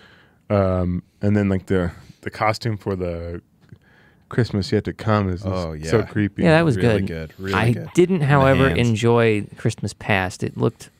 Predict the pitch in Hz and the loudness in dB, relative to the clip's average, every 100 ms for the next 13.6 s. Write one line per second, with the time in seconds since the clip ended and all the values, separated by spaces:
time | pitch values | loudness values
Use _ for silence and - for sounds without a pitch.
0 | - 101 95 90 - - 127 107 - 131 | -14 -8 -6 -6 -10 -10 -6 -4 -2 0
1 | 143 127 123 101 123 135 135 104 120 117 | 0 2 0 0 2 2 2 0 2 2
2 | 113 107 - 170 202 208 220 226 85 71 | 0 -2 -6 0 2 4 4 2 -2 -6
3 | 104 - 220 - 190 233 254 233 240 202 | -10 -2 -2 -2 2 4 6 6 6 6
4 | 220 - 226 226 202 - 233 214 170 - | 6 6 4 2 0 0 2 2 2 0
5 | 208 202 190 - 80 - - - _ - | 4 4 2 -2 -4 -6 -16 -16 _ -14
6 | - 113 208 202 190 165 180 202 196 170 | -2 -2 2 2 4 6 6 6 4 4
7 | 147 143 165 151 - 165 156 139 120 110 | 2 2 2 0 0 -4 -4 -6 -4 -4
8 | 98 123 104 - - - 123 - 110 95 | -4 -6 -8 -12 -14 -4 -2 2 2 2
9 | 101 - 104 101 95 120 170 233 120 117 | -2 -2 -2 0 2 2 2 0 0 2
10 | 143 139 123 117 110 - 123 - - 113 | 2 2 2 2 0 0 -2 -2 -4 -2
11 | 107 104 - 131 117 117 110 113 113 117 | 0 -2 -2 -2 0 0 -2 -6 -6 -4
12 | 113 104 - 104 - 98 - 110 110 104 | -2 -2 0 -2 -2 -10 -4 -2 -2 -4
13 | 101 117 104 110 120 | -8 -8 -8 -8 -10